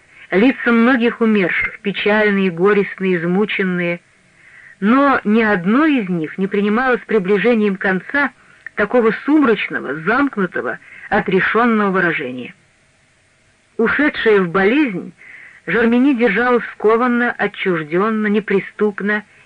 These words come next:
непроницаемо. Порой она застывала, как бронзовое изваяние. Глядя на неё, мадемуазель пыталась понять, что скрывается в душе её как бы оцепеневшей служанки. Протест ли против жизни?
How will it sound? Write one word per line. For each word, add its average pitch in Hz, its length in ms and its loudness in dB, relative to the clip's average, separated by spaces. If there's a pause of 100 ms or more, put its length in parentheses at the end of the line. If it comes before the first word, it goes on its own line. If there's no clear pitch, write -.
непроницаемо. 190 960 -4 (840)
Порой 262 320 2
она 247 180 2
застывала, 240 600 0
как 240 240 -2
бронзовое 214 640 0
изваяние. 175 840 -4 (1000)
Глядя 233 400 2
на 262 80 2
неё, 254 220 2
мадемуазель 226 500 0
пыталась 233 480 -2
понять, 226 380 0
что - 340 -4
скрывается 247 640 -2
в 185 60 -4
душе 214 500 2
её 220 180 2
как 214 260 -2
бы 196 200 0 (260)
оцепеневшей 208 840 0
служанки. 175 680 -4 (920)
Протест 226 480 -2
ли 226 80 -2
против 214 400 0
жизни? 180 560 -4